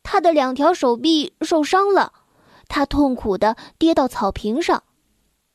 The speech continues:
然后从草坪上滚了下来，正好滚到了校长脚边的泥潭里。当他再次站起来的时候，他怎么也弄不明白这次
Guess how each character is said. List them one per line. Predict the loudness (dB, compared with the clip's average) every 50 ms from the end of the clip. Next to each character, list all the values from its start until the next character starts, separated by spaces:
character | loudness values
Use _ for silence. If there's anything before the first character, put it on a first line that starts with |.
| _ _ _ _
然 | -2 0 0 0 -2
后 | -2 2 2 2 2 2 -4 -14 -20 -20 _
从 | -4 -2 -2 -2
草 | -2 -2 -2 -2
坪 | -2 -2 -4 -2 0
上 | 0 0 0
滚 | 0 0 0 0 0 -2
了 | -2 -2
下 | 0 0 0 0 0 0
来， | 0 0 -2 -2 _ _ _ _ _ _ _ _ _ _ _ _ _ _
正 | -2 0 2 2 2
好 | 2 4 2 2
滚 | 2 2 0 0
到 | 2 2 2
了 | 2 2 2
校 | 2 2 2 2 2
长 | 2 0 0
脚 | 0 -2 -2 -2 -2
边 | 0 0 0
的 | 0 0
泥 | 0 0 -2 -2 -2
潭 | -4 -4 -2 -2 -2 0
里。 | 0 -2 -2 0 0 -2 -2 -4 _ _ _ _ _ _ _ _ _ _ _ _ _ _ _ _ _ _ _ _ _ _ _ -4
当 | -2 -2 -2
他 | -2 -2 -2
再 | 0 2 4 4 4 2
次 | 2 0 -2 -2
站 | 0 0 0 0 0
起 | 0 0 0
来 | 0 0 0
的 | 0 -2
时 | -2 -2 -2 -4
候， | -2 0 0 0 0 -2 _ _ _ _ _ _ _ _ _ _ _ _ _ _ _
他 | -10 -8 -8 -6
怎 | -4 -2 -2
么 | 0 2
也 | 2 2 2
弄 | 2 0 -2 -2
不 | 0 0
明 | 0 0 0 0 0 0
白 | -2 -2 -4 -8 _ _ _ _ _ _ _ _
这 | -6 -2 0 0 0 -2
次 | -4 -6 -4 -2 -2 -2